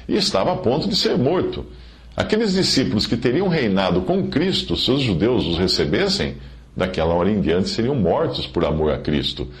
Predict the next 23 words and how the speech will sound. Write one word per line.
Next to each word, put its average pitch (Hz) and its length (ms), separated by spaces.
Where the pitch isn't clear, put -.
vivendo 104 380
num 127 120
mundo 98 460
que 95 140
pregou 127 560
o - 20
Filho 104 300
de 80 120
Deus 98 240
numa 196 200
cruz. 151 440
Veja 123 360
Lucas 104 400
vinte 98 200
e 87 40
dois, 110 280
trinta 95 220
e 117 60
cinco 113 240
a - 20
trinta 95 260
e 78 80
seis. 101 460